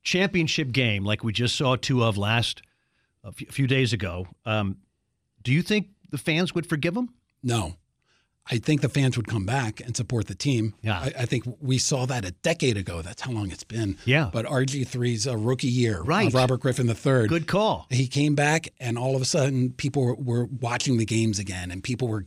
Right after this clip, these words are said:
Speaker 2: going to the games. They weren't being taken over by the other team. And, and so this is, a,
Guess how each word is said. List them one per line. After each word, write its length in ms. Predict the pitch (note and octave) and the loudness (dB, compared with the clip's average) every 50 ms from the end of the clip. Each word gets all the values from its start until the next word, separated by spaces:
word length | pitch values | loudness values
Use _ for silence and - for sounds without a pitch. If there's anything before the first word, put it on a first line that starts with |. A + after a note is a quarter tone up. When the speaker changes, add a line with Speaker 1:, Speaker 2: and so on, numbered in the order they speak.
| - | -8
Speaker 2:
going 360 | - C#3 B2+ B2+ C3 C3 B2+ A2+ | -6 -4 -2 0 2 0 0 0
to 120 | - - | 0 -2
the 120 | G#2+ G#2+ G#2 | -2 -4 -4
games. 340 | F#2+ G2+ G2 F#2+ G2 F#2 F2 | -4 -4 -4 -2 -4 -4 -4
They 80 | A2 | -2
weren't 240 | A2 B2+ C#3 C3 A#2+ | 2 4 4 4 4
being 160 | D3 C#3 B2 - | 4 2 2 2
taken 300 | - D3 C3 - B2+ B2+ | 2 0 2 2 4 4
over 240 | B2+ B2+ B2+ B2 | 4 4 4 4
by 160 | A2 A#2 A#2+ A2+ | 2 2 2 2
the 120 | A#2+ A#2 | 2 0
other 200 | A#2+ A#2 A#2 G#2+ | 0 0 -2 -4
team. 400 | - - B2+ A#2+ A#2 A2 G2 - - - - _ _ | -4 -4 -2 0 0 0 0 -2 -6 -16 -20 _ _
And, 180 | - B2+ C3+ - | -4 -4 -2 -2
and 160 | C#3+ C3 A#2+ | -2 -2 0
so 140 | - C#3+ B2+ | 2 0 0
this 240 | A#2 D3 D3 - G3 | 2 2 0 2 2
is, 140 | D#3+ C3+ | 2 2
a, 120 | B2+ B2 | 0 -2